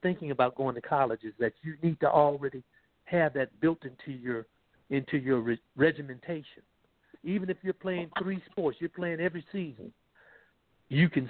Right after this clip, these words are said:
still make good grades. And I, and I am telling you, I'm, I'm no rocket scientist.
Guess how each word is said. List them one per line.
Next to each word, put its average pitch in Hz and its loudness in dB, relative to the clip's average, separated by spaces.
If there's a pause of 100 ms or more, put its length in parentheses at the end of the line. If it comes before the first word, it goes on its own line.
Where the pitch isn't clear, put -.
(120)
still 165 6
make 143 0 (240)
good 135 2
grades. 107 0
And 113 0
I, 120 6
and 123 4
I 131 6
am 120 -2 (100)
telling 151 2
you, 123 -4
I'm, 135 -4
I'm 143 -2
no 147 0
rocket 147 0
scientist. 123 -4